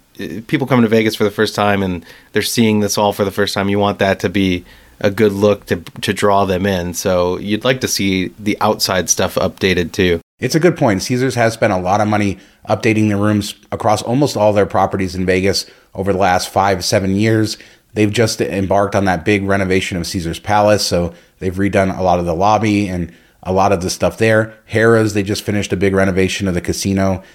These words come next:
Speaker 2: So there has definitely been investment. Other properties like Flamingo are just sort of withering on the vine.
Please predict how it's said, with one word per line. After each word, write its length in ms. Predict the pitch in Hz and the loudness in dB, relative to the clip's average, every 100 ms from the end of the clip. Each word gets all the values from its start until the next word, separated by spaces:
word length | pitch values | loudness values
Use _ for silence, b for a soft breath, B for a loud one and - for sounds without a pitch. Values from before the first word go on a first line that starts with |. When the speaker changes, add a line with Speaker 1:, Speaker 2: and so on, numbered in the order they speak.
| B - | B -6
Speaker 2:
So 180 | 123 | 0
there 160 | 120 123 | 2 2
has 320 | 104 139 151 | 2 0 0
definitely 480 | 127 127 143 127 113 | 0 0 0 0 0
been 160 | 104 101 | 0 -2
investment. 580 | 92 107 107 104 90 B B - | 0 0 0 -4 -6 B B -2
Other 220 | 120 120 | 2 2
properties 480 | 120 113 113 107 101 | 2 0 2 0 0
like 180 | 95 | -2
Flamingo 560 | - 98 104 107 107 101 | -2 -2 0 0 2 2
are 80 | 95 | 0
just 200 | 92 - | -4 -4
sort 140 | 98 | -2
of 100 | 87 | 0
withering 380 | 90 101 98 92 | 0 0 0 0
on 140 | 87 | -2
the 60 | 85 | -2
vine. 460 | 82 107 110 104 | 0 2 2 0